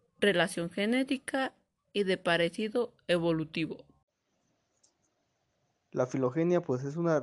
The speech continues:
Speaker 2: es una relación de parentesco entre especies, pues, además es una disciplina de la biología evolutiva que se ocupa de comprender las relaciones históricas entre diferentes grupos de organismos a partir de una distribución de un árbol,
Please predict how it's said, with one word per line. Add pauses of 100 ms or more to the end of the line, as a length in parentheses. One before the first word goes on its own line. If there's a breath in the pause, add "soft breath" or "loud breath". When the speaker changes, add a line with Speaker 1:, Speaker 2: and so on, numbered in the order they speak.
Speaker 2:
es
una
relación
de
parentesco
entre
especies, (380 soft breath)
pues,
además
es
una
disciplina
de
la
biología
evolutiva
que
se
ocupa
de
comprender (320 soft breath)
las
relaciones
históricas
entre
diferentes
grupos
de
organismos (380 soft breath)
a
partir
de
una
distribución
de
un
árbol,